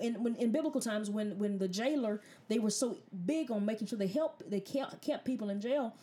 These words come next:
because if you escaped, the jailer had to pay your debt, either death or time served. Okay, so,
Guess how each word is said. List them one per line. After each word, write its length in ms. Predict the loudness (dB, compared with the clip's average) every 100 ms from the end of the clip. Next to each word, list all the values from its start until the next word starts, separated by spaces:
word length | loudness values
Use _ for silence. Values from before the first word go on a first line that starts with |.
| -10
because 240 | 0 2 4
if 80 | 4
you 120 | 2
escaped, 400 | 2 0 -2 -2
the 60 |
jailer 380 | 0 0 2 0
had 240 | -2 -4 -6
to 40 |
pay 220 | -2 0
your 320 | 0 0 -2 -4 -4
debt, 240 | -2 0 -2
either 280 | -2 -4 -6 -16 -16 -4
death 260 | 0 0 0
or 80 | -4
time 320 | -2 -2 -2
served. 480 | -2 0 -2 -2 -12 -20 -20 _ _ _ _ _ _ _ -20 -12 -8
Okay, 320 | -4 -2 -2 -8 -14 -2
so, 300 | 2 2